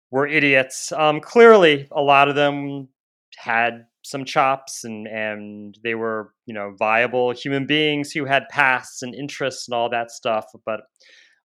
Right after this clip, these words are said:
a lot of times, or almost all the time, there were people who also had made poor decisions in their lives and had often mental health issues, um, that were left untreated and felt cornered by circumstance. So in the act of, of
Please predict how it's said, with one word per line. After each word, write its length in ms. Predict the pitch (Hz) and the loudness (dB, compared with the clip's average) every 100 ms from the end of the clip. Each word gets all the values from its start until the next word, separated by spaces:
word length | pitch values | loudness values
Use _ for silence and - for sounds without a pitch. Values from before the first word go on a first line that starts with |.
| 127 | -4
a 40 | |
lot 240 | 127 127 131 | 0 2 2
of 60 | |
times, 580 | 131 139 143 131 120 117 | -2 -2 -2 -4 -8 -12
or 180 | 113 110 | -10 -8
almost 240 | 120 120 | -6 -6
all 200 | 123 131 | -2 -2
the 80 | 127 | -4
time, 300 | - 117 110 | -8 -8 -8
there 100 | 107 | -8
were 40 | |
people 300 | 104 127 117 | -10 -12 -8
who 60 | 113 | -6
also 400 | 110 117 117 113 | -2 -4 -4 -8
had 100 | 107 | -6
made 200 | 110 110 - | -8 -8 -6
poor 200 | 127 123 | -2 -2
decisions 500 | 120 143 123 143 131 | -2 -6 -6 -10 -8
in 80 | |
their 140 | 139 135 | -6 -2
lives 560 | 139 135 135 135 120 | 2 2 2 -2 -6
and 180 | 113 104 | -12 -12
had 240 | 110 107 107 _ _ _ _ 113 | -8 -8 -8 _ _ _ _ -8
often 280 | 113 131 | -6 -6
mental 280 | 120 120 123 | -8 -8 -10
health 260 | 107 123 131 | -4 -6 -6
issues, 640 | 123 - 131 139 139 - - 120 | -14 -12 -12 -12 -14 -18 -10 -4
um, 640 | 113 107 107 104 101 104 _ _ _ - | -2 -2 -4 -8 -16 -18 _ _ _ -12
that 180 | 107 104 | -10 -8
were 420 | 110 107 104 104 | -6 -4 -6 -8
left 300 | 113 117 - | -4 -4 -4
untreated 720 | 123 117 - 127 123 147 147 | -8 -8 -10 -8 -6 -6 -6
and 280 | 117 107 101 - | -8 -12 -18 -12
felt 180 | - 113 - | -6 -6 -4
cornered 220 | 135 135 | -4 -2
by 100 | 135 | -2
circumstance. 760 | 127 160 156 123 - 113 127 - | -4 -6 -8 -12 -8 -6 -8 -14
So 500 | - - 110 104 104 - _ - - _ - | -12 -6 -4 -4 -6 -10 _ -20 -20 _ -2
in 120 | 160 | 0
the 120 | 160 | 2
act 400 | 135 147 170 - | 6 8 6 4
of, 220 | 139 117 117 | -4 -4 -6
of 360 | 117 110 101 | -4 -4 -6